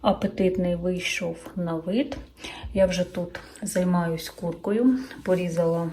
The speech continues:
два шматки філе. Е, буду їх зараз смажити на іншій пательні. Я туди додам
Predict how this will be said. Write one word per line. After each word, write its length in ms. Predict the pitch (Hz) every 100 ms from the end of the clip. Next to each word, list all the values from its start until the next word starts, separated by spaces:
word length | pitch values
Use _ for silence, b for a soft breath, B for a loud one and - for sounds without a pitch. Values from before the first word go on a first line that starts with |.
| -
два 260 | 180 180
шматки 640 | 170 - 170 - - 170 170 - -
філе. 520 | - - 185 180 185 269 - - B B B B B B B B B B 196
Е, 260 | 180 175 175
буду 220 | 190 185
їх 220 | 185 -
зараз 420 | 180 180 170 170 -
смажити 520 | 180 170 170 - 170
на 420 | 170 170 165 170
іншій 560 | 180 170 - - 170 - - -
пательні. 600 | - 247 294 302 262 254 B B
Я 120 | 190
туди 260 | 165 160 165
додам 480 | 165 165 170 160